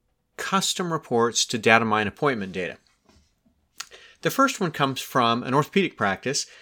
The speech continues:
and they own part of an orthopedic hospital with the, the local hospital. And what they're trying to do is maximize O R time.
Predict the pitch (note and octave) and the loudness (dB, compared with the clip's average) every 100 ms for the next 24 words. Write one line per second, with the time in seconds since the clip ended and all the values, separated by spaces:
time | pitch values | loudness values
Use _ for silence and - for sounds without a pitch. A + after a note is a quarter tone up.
0 | - - C#3+ C#3+ D#3 D3+ C3+ - D#3 D3+ | -20 -4 -2 2 2 0 -2 2 4 4
1 | C#3+ A#2+ A#2+ A2+ C3+ C3+ D#3 C#3 - B2+ | 0 0 0 -2 -2 0 2 2 0 -2
2 | B2 A2+ - - - A#2+ - - - - | -2 -4 -12 -20 -18 -16 -14 -14 -14 -12
3 | A2+ A#2 A#2+ - A#2 C3 - G#2+ - - | -6 0 0 4 6 6 6 -2 -2 -12
4 | - - - E3 C#3+ E3 A3 F3 D3 - | -20 -20 -6 2 2 6 4 4 -2 -2
5 | E3 F3 E3 D#3+ A#2 G#2+ A2 - - _ | 0 -2 -2 -4 -2 -2 -4 -8 -20 _
6 | G#3+ C#3 C3 C3 B2+ A#2 A#2+ C#3 D3 - | -4 0 2 2 0 -2 0 0 0 -4
7 | D#3+ B2+ A#2+ A#2 C3+ F#3 A3+ - F#2 | -4 -2 -2 -2 -2 0 -2 -4 -12